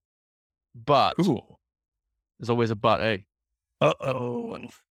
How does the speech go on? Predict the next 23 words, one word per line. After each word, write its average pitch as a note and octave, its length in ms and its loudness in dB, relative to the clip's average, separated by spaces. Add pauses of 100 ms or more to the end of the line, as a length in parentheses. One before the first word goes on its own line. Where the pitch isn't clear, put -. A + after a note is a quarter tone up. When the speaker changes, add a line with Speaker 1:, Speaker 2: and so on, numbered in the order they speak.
(160)
Speaker 1:
The - 120 -20
question G3+ 520 2
that A#2+ 260 2
some B2+ 720 -2
listeners A#2 840 -2
might G#2+ 300 2
be A2 140 4
asking G2 580 -2 (1800)
is, A#2 920 0 (1300)
how, F#3 160 -4
how F#3 180 2
do G#3+ 80 2
you F3+ 80 4
do A#2 200 2
it A#2 220 4 (220)
if A#2+ 160 -6
you're G#3 120 4
starting D3 460 0
out B2 180 2
and A2 100 -6
you G2+ 80 -4
haven't A2 380 0
got A2 240 2